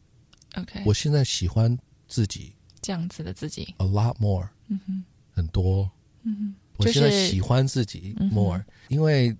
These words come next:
Speaker 2: 年轻的时候常常出去玩，
Speaker 1: 嗯哼。
Speaker 2: 然后回来这个家里是空空的。
Speaker 1: 嗯哼。
Speaker 2: <laughs> 然后现在我回来，我的家里，哦，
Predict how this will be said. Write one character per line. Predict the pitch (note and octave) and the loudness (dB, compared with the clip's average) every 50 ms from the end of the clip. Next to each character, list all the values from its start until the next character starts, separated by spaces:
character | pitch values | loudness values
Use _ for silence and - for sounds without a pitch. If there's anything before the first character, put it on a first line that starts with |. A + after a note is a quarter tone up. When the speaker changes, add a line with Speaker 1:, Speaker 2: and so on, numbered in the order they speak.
| - | -2
Speaker 2:
年 | - A#2+ G#2+ G#2+ | 2 4 4 4
轻 | B2 - D3 | 4 4 4
的 | C#3+ C3+ | 4 4
时 | - C#3 | 4 4
候 | C3 B2 | 4 4
常 | B2 - - G2+ A2+ | 2 2 2 4 4
常 | B2+ C3+ | 4 4
出 | B2+ - - | 2 0 -2
去 | D3+ - D#3 | -2 0 0
玩， | C3+ G#2 E2+ D2+ D#2 F#2 G#2+ - - | 2 2 2 0 0 -2 -2 -4 -4
Speaker 1:
嗯 | A3+ G#3 - A3+ | -6 -6 -4 -2
哼。 | G#3+ G#3 G#3 - _ _ | -4 -4 -4 -6 _ _
Speaker 2:
然 | - G2 G2 A2 | 0 2 4 4
后 | A#2 A#2 A#2 A#2 A2 A2 - _ | 4 4 4 2 2 0 -6 _
回 | _ - - G#2 G#2+ A2 | _ -2 0 2 4 4
来 | A2+ A2+ A2 A2+ | 4 4 4 2
这 | A2+ - - A#2 | 2 0 -2 0
个 | - A#2 A2 G#2+ G#2+ G#2+ G#2 - - _ - | 2 2 4 4 4 4 2 0 -4 _ -8
家 | - - B2+ A#2 A#2 A#2 | 0 2 4 4 4 4
里 | A#2+ G#2+ F#2 F2 | 4 2 2 0
是 | F#2 G#2 A2+ G#2+ G#2 - - _ _ _ - - _ _ _ _ _ | 0 2 2 2 2 0 -2 _ _ _ -20 -20 _ _ _ _ _
空 | - - B2+ B2 | 2 2 4 4
空 | A#2+ - A#2 A#2+ B2 | 4 4 2 2 2
的。 | B2 - - - _ _ - - - - _ - | 0 -2 -6 -8 _ _ -20 -20 -20 -20 _ -6
Speaker 1:
嗯 | A3+ F#3+ F#3 | -4 -2 0
哼。 | F#3 - F#3 F#3 F#3+ F#3+ - - - - - - A3+ A#3+ - - - | 4 2 2 2 0 -6 -2 0 0 0 2 2 2 2 2 2 0
Speaker 2:
<laughs> | - D3 B2+ A#2 G#2+ G2 A3+ - - - - - | 2 2 4 4 2 2 0 -2 -4 -6 -6 -2
然 | - G2+ | 2 2
后 | A2 | 4
现 | B2 - D3 D3 | 4 6 6 6
在 | C#3 C#3+ B2+ | 8 8 6
我 | G#2 F#2 | 6 4
回 | - - G2 F#2+ G2+ | 2 2 2 4 4
来， | G#2 G#2 G#2 G2+ G#2+ A#2 B2 - _ _ _ _ _ _ | 6 6 6 6 6 4 2 0 _ _ _ _ _ _
我 | - G2+ | -10 -6
的 | F#2 G2 | -2 -2
家 | G2+ - A2+ G#2 G#2+ A2 A2 | 0 2 2 4 4 6 4
里， | G#2+ F#2 E2+ E2+ - - | 4 2 0 -2 -4 -2
哦， | G2 G2 F#2 F2 E2+ | 0 0 0 0 -2